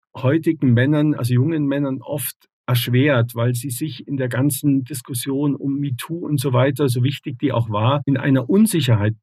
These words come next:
finden. Wie gehe ich heute mit Frauen um? Wie näher ich mich Frauen? Wie kann ich Freundschaften knüpfen, eben auch über die Geschlechtsgrenze hinaus? Das beobachte ich in Gesprächen sehr oft, dass junge Männer eben wirklich beklagen, dass sie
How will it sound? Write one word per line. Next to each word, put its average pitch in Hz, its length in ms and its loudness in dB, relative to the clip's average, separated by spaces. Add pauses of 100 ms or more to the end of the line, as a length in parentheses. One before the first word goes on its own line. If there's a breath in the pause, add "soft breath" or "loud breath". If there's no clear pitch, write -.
finden. 123 680 2
Wie 123 240 2
gehe - 300 2
ich 120 200 -2
heute 135 240 0
mit 127 200 2
Frauen 120 380 4
um? 151 360 -4
Wie 139 120 -4
näher 143 380 2
ich 117 140 -10
mich 127 220 -6
Frauen? 135 640 0
Wie 143 160 -6
kann 131 280 -2
ich 131 220 -2
Freundschaften 131 800 0
knüpfen, 139 640 -2 (320 loud breath)
eben 139 220 2
auch 123 200 2
über 123 220 2
die 123 140 2
Geschlechtsgrenze 123 720 0
hinaus? 113 540 2 (200)
Das 123 200 0
beobachte 147 440 0
ich 135 160 -2
in 135 140 2
Gesprächen 127 580 0
sehr 123 220 2
oft, 147 240 -4
dass 127 180 0
junge 139 240 2
Männer 127 260 4
eben 127 220 0
wirklich 123 440 -4
beklagen, 120 640 0
dass 120 160 2
sie 123 260 0